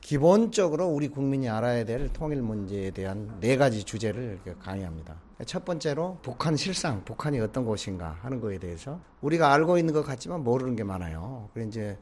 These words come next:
빨치산 시기부터 현재까지, 그 두 번째 주에는 통일 정책, 남한도 대통령들마다 뭔가 대북 정책을 내세웠잖아요. 북한도 김일성부터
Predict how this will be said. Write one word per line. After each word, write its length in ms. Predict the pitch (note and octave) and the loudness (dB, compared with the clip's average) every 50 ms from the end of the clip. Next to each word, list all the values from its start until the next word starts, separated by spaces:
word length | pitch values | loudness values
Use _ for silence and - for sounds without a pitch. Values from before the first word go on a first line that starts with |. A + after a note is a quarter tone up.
| - | -6
빨치산 640 | - G3 G#3 G#3+ G#3 G#3 - - G#3+ - G#3+ G3+ F#3+ | -2 0 0 0 0 -2 -4 -4 -2 -2 0 -2 -2
시기부터 720 | F3+ E3 - F#3 E3 E3+ C#3+ D3 C#3 - - - G3 G3 A3 | -2 -4 -6 -4 -4 -4 -4 -4 -6 -8 -10 -10 -8 -8 -8
현재까지, 680 | F#3 E3 F3 D#3 C#3 C#3 A#2+ - A#2 G2+ G#2 G2 F2 E2 D#2 - | -6 -4 -4 -2 -2 -2 -4 -4 -6 -8 -8 -10 -12 -14 -14 -12
그 280 | - - C3+ C3 B2 A#2+ B2 | -8 -4 -2 0 0 -2 -2
두 160 | C#3 C#3+ D3 | -2 0 4
번째 400 | D#3+ F3 E3+ D#3 D#3 - D#3+ C#3+ | 6 6 6 4 2 2 0 0
주에는 500 | C3 C3+ C#3 C3 C3 C#3 D3+ E3+ F3 F3+ - - - | 2 0 0 0 0 -2 -4 -4 -6 -10 -12 -16 -18
통일 300 | - - F#3+ F#3+ F3 D3 | -8 -4 -2 0 0 0
정책, 380 | A2+ A#2 A2 G2 - - G2+ F2+ - - - - | -2 -2 -4 -6 -6 -8 -10 -10 -12 -16 -20 -12
남한도 880 | - - G#2+ A2+ B2 C#3 C#3+ D3+ D3 C#3+ C3+ D#3 E3 F3 F#3 F3+ - - - - - | -8 -4 -2 0 2 4 6 6 6 6 6 6 6 4 2 0 -6 -14 -20 -16 -6
대통령들마다 840 | - C3+ C3 - D3+ D3+ D3 C#3 C3 C3+ C3+ B2+ B2 A#2+ A#2+ D3+ D#3 | -4 -2 0 2 4 4 4 4 4 4 4 4 4 4 6 4 4
뭔가 360 | C#3 B2+ C#3 C#3+ C3+ D3 C3 | 6 6 6 6 6 4 4
대북 300 | C3 C#3 C#3+ C#3+ C#3+ C3 | 4 2 0 0 0 -4
정책을 420 | - C3 A#2+ A#2+ - B2+ A#2+ A2 G#2+ | -6 -6 -6 -6 -6 -6 -4 -4 -2
내세웠잖아요. 680 | A#2 A#2+ A2+ B2 A#2 G#2+ - A2+ A2+ A2+ B2 D#3 F3 - - - - - - | -2 -2 -2 -2 -6 -6 -6 -6 -6 -4 -4 -6 -8 -10 -14 -20 -20 -18 -8
북한도 680 | - D3+ D3+ - - A3 G#3 G#3 G3 A3+ A#3+ B3 A#3+ A#3+ | -6 -6 -6 0 2 4 6 6 6 6 6 4 2 -2
김일성부터 840 | - D#3 D3 D3+ C#3+ C#3 - E3 C#3+ C3 A#2 A#2+ - - F3 F#3+ G#3 | -2 0 0 0 0 0 -2 -2 -2 -2 -4 -6 -8 -8 -8 -8 -8